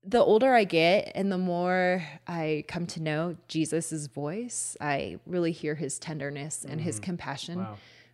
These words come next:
Speaker 1: for me. And,
Speaker 2: Yeah.
Speaker 1: and that he was also man, and he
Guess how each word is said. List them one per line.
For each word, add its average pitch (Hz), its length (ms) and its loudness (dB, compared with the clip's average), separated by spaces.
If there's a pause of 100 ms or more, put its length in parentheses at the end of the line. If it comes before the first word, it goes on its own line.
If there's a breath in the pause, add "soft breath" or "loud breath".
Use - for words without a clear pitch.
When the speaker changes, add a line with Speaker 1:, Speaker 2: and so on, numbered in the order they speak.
Speaker 1:
for 190 220 4
me. 156 380 -4
And, 180 260 -2
Speaker 2:
Yeah. 202 140 -2 (100)
Speaker 1:
and 175 340 -2 (280)
that 233 300 4
he 269 120 2
was 262 160 2
also 208 600 4 (460)
man, 165 440 -2 (180)
and 175 300 -2
he 165 480 -2